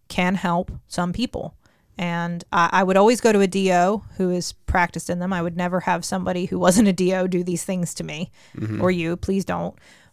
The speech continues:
Speaker 1: Um, but I, you know, I, I think at the end of the day, the main thing I wanted to get across is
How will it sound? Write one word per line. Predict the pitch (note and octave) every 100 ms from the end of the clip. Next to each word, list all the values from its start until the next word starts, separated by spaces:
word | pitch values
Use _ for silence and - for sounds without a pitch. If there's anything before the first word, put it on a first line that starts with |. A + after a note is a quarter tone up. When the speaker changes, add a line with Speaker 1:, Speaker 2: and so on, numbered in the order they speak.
| -
Speaker 1:
Um, | F3+ F3 E3+ E3+ _ _ _ _ -
but | G3+ F3+ E3 - _ _ _ _ -
I, | E3+ - -
you | F#3+
know, | F3+
I, | E3+ F3 -
I | - F#3+
think | - A3+
at | G3+
the | G#3
end | G3+
of | F3+
the |
day, | F3 F3+ F3+
the | F3+
main | G3+ G#3
thing | F#3+
I |
wanted | F3+ F3
to | F3+
get | E3+
across | - F3 E3 -
is | E3 D#3+ E3 -